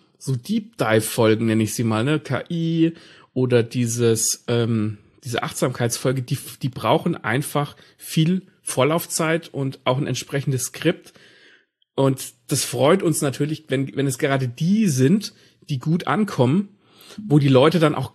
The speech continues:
quasi was mitnehmen können. Wir gucken schon immer, dass die Leute immer was mitnehmen können aus unseren Folgen. Selbst aus unseren Rezensionen gehen wir da ja sehr analytisch ran.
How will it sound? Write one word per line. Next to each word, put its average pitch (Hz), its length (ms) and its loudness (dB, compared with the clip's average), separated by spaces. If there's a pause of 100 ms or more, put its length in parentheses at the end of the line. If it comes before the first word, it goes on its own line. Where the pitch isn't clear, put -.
(100)
quasi 139 320 0
was 131 160 2
mitnehmen 131 320 4
können. 120 180 2
Wir 123 60 2
gucken 196 240 4
schon 165 140 0
immer, 180 140 0
dass 170 120 -2
die - 80 -6
Leute 139 240 0
immer 208 440 4
was 156 160 0
mitnehmen 151 380 0
können 151 200 0
aus 147 140 -6
unseren 143 240 -4
Folgen. 143 260 0
Selbst 160 240 2
aus - 60 -10
unseren 151 240 -4
Rezensionen 139 580 0
gehen 147 160 2
wir 147 60 0
da 135 100 2
ja 127 140 4
sehr 131 160 -2
analytisch 143 520 -2
ran. 170 260 -2